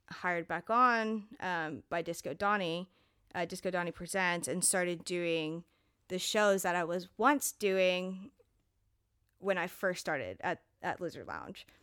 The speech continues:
So, 'cause we were doing shows at Lizard Lounge, that company got acquired,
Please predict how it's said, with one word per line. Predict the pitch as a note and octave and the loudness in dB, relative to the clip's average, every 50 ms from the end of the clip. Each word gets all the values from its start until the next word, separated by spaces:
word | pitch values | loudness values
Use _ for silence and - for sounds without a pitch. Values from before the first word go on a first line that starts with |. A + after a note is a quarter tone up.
| _ _ _ _ _ _ _ | _ _ _ _ _ _ _
So, | - - - F#3+ F3+ F3 F3 E3+ D#3+ C#3 - | -10 -2 0 2 4 4 4 2 0 -2 -4
'cause | G3+ F3+ | -6 -2
we | F#3+ F#3 | 0 0
were | F#3 F#3 | 0 0
doing | F3+ - A3 A3+ A#3 | 2 2 2 4 4
shows | A3 - G#3+ G3+ | 2 -2 -2 -2
at | G#3+ - | -2 -2
Lizard | F#3 F#3+ F#3 F3+ E3+ | -2 -2 -4 -2 0
Lounge, | F#3 F3+ F3+ F3 F3 F3+ F3+ - - - - - _ _ _ _ _ _ _ _ _ _ _ _ _ _ _ _ _ _ _ - | 2 4 4 4 2 0 -4 -8 -8 -10 -10 -12 _ _ _ _ _ _ _ _ _ _ _ _ _ _ _ _ _ _ _ -2
that | F#3 F#3 F3 | -2 -2 0
company | - G#3 F#3 F3+ F#3 F#3+ | -2 -6 -6 -4 -4 -4
got | D#3+ F#3 E3+ | -2 -2 -2
acquired, | F3 - - F#3 E3 E3 E3+ E3 E3 E3 | -4 -4 -2 -2 0 0 2 0 -2 -4